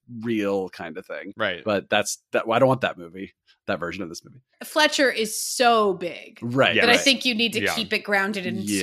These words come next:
Speaker 3: so many, like, basically every other way. Because if you had everybody being as big as Fletcher or even anything else being anywhere close to as extreme as the way that that character, J K Simmons plays that character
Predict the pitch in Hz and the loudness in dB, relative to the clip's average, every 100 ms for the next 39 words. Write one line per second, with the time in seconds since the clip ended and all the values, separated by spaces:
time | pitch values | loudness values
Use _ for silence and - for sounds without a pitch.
0 | 180 76 175 175 - 185 - 277 285 302 | 0 0 -6 -8 -8 -8 2 4 4 2
1 | 262 220 220 214 196 208 185 175 160 156 | 2 2 0 2 -2 -2 -2 -2 -4 -4
2 | - _ _ - 240 240 220 240 214 240 | -14 _ _ -6 2 2 2 0 0 0
3 | 277 254 226 226 - _ - 208 226 214 | 2 4 4 2 -8 _ -2 0 0 -2
4 | 214 208 196 196 196 196 190 180 190 - | -2 -4 -6 -6 -6 -6 -6 -6 -8 -6
5 | 185 185 - 214 226 - 208 196 190 - | -4 -4 -4 -4 -4 -4 0 0 0 -6
6 | - 226 208 202 - 202 202 202 190 190 | -14 -8 -6 -6 -2 -2 -2 -6 -8 -6
7 | 185 - 180 180 196 196 - 185 185 180 | -10 -8 -6 -6 -8 -12 -8 -8 -6 -8
8 | - 202 190 - 175 185 170 - - - | -6 -6 -6 -8 -8 -8 -10 -12 -14 -12
9 | 165 180 208 240 220 208 196 190 185 180 | -12 -8 -6 -6 -4 -4 -4 -6 -6 -8
10 | 185 - 180 180 180 180 175 165 170 - | -12 -10 -8 -8 -8 -10 -8 -8 -8 -8
11 | 175 170 _ 175 180 208 233 262 254 247 | -8 -8 _ -8 -6 -8 -8 -8 -8 -8
12 | 302 294 | -8 -8